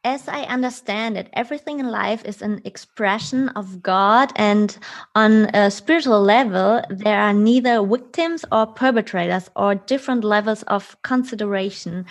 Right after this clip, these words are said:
From the human point of view, we are, of course, in compassion for the victim, and we acknowledge, um, the suffering and pain of the victim, just to make it clear.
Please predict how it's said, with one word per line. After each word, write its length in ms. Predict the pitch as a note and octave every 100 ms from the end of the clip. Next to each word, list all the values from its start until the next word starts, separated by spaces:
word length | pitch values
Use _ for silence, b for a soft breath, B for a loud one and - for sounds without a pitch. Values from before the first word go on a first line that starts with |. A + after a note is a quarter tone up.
| B B B
From 260 | _ A#3 A#3
the 140 | A3+
human 680 | A3 C#4 G#4 F#4 A3 G#3+ G#3 - -
point 320 | A#3+ A#3+ A#3
of 160 | G#3+
view, 300 | - C#4 C4+
we 160 | A3+ G#3+
are, 360 | G#3 G#3 G#3+ -
of 180 | G#3 -
course, 360 | - B3+ C4+ C4+
in 140 | - A3+
compassion 540 | A3+ A3 G#3+ A3+ B3+
for 200 | B3+ G#3+
the 100 | G3+
victim, 460 | A3 A3+ - C4 B3
and 320 | A3 G#3 G#3+ - B B -
we 100 | A3+ G#3
acknowledge, 880 | - G#3+ G#3+ B3+ G#3+ A#3 A#3+ - - -
um, 300 | G#3+ G#3 G#3
the 280 | G3+ F#3+ G3
suffering 680 | - E4 F4 C#4 G3 F#3+
and 240 | F#3 G3+ -
pain 520 | A3 A3 B3+ C4 A#3+ - -
of 180 | G3+
the 80 | -
victim, 500 | G#3 C4+ - G3+ F#3+ - B _
just 260 | A#3+ A3 -
to 60 | G#3
make 220 | G3 F#3
it 140 | F3+
clear. 480 | - A#3 G3 G3+